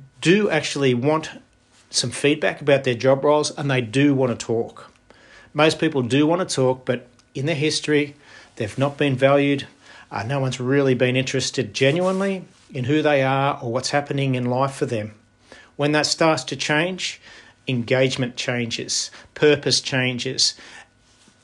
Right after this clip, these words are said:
According to studies, about twenty-nine percent of millennials agree, uh, that they feel comfortable discussing, uh, life outside of work with their manager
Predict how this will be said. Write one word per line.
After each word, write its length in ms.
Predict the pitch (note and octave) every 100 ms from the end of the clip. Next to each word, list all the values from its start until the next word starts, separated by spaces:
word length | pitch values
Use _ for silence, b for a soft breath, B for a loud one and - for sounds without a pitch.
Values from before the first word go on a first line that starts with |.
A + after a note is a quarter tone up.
| _ _ - B B B -
According 480 | - - G3+ F#3 E3+
to 120 | -
studies, 480 | - D#3 F3 A#3+ -
about 280 | D3 C#3+ C#3+
twenty-nine 440 | E3 E3 D#3+ D3+
percent 340 | C3+ - C#3
of 80 | C3
millennials 480 | B2 B2+ B2 B2+ A#2+
agree, 520 | B2 B2 B2 C3 - - _ _ _ _ B B B B
uh, 240 | B2+ B2+
that 180 | B2+ C#3
they 160 | C#3 C3+
feel 320 | C3+ D3 C3
comfortable 600 | C3 F3+ E3+ - C#3 A2+
discussing, 840 | A2 - - D3 C#3+ D3+ C3+ C3+ - B B B B -
uh, 180 | A#2 A2+
life 360 | C3+ C#3+ C#3+
outside 380 | C#3+ C3+ - C#3+
of 80 | C3
work 300 | B2+ C3+ C3+ -
with 180 | C3+ C3
their 140 | B2
manager 640 | A#2+ D#3 F3+ C3+ A2+ C3